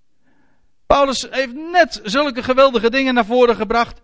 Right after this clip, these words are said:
heeft de verwachting voorgesteld, als de Heere komt en wat er dan zal gebeuren, dat hij ons niet gesteld heeft tot toorn, maar tot het verkrijgen van redding.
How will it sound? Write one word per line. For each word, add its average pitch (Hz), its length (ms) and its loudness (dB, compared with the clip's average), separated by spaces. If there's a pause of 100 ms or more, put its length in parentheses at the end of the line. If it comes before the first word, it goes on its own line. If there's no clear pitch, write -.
heeft 180 340 2
de 165 120 2
verwachting 190 680 -2
voorgesteld, 254 1000 -2 (1900)
als 180 300 -2
de 185 100 2
Heere 226 300 2
komt 254 400 0
en 214 140 -8
wat 220 160 -2
er 214 60 -4
dan 202 160 0
zal 202 200 0
gebeuren, 233 400 2
dat 214 120 0
hij 196 120 -2
ons 196 140 -6
niet 254 200 0
gesteld 233 400 -2
heeft 190 240 -4
tot - 220 -6
toorn, 254 320 2
maar 208 140 -4
tot 190 140 -6
het 170 140 -18
verkrijgen 226 500 -2
van 185 160 -2
redding. 233 480 -2